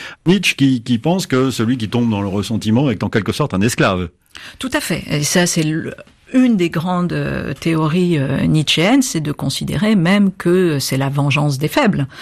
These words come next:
Speaker 2: ce qu'il appelle les faibles. Et donc c'est très compliqué de venir définir, enfin c'est pas très compliqué, chez Nietzsche c'est très simple de qu'est-ce que le faible, c'est bien évidemment la faiblesse d'âme, hein, c'est quelque chose de très hegelien malgré tout,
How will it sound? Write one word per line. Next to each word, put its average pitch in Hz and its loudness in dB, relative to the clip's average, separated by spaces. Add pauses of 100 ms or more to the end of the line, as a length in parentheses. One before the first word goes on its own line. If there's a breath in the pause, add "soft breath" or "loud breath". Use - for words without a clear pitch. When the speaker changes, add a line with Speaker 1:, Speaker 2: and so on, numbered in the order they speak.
(240 loud breath)
Speaker 2:
ce - -4
qu'il 147 2
appelle 240 0 (160)
les 165 2
faibles. 147 -2
Et 135 0
donc 170 2
c'est 160 -2
très - 0
compliqué 202 0
de 170 0
venir 170 2
définir, 190 2
enfin 139 -4
c'est - -6
pas 214 -6
très - -6
compliqué, 180 0
chez - -2
Nietzsche 175 0
c'est - -2
très - 0
simple 175 2
de 139 -2 (260 loud breath)
qu'est-ce 208 0
que 147 -4
le 139 0
faible, 233 0 (280 loud breath)
c'est 135 -4
bien 143 -2
évidemment 147 0
la 139 -2
faiblesse 151 0
d'âme, 180 2
hein, 170 2
c'est - -4
quelque 139 -4
chose 165 -2
de 139 -6
très 139 -2
hegelien 196 4
malgré 147 -2
tout, 277 0